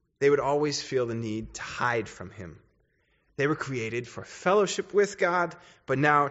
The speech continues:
cherubim stood in the way and a flaming sword. Our relationship with God was severed. Thankfully, the author of Genesis doesn't leave us like that.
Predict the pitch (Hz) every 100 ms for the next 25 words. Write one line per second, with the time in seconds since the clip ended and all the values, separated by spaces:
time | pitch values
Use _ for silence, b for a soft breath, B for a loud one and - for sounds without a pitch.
0 | - - 254 226 135 107 - 175 160 151
1 | 127 117 110 117 113 - 147 147 139 -
2 | 139 113 73 - _ _ _ _ _ _
3 | _ 127 127 127 143 143 135 139 113 107
4 | 107 - 101 - - - 113 101 82 -
5 | - _ _ _ _ _ - 165 165 170
6 | 175 - 131 156 160 165 147 180 208 -
7 | 226 - 165 151 135 175 240 226 - 110
8 | 107 113 120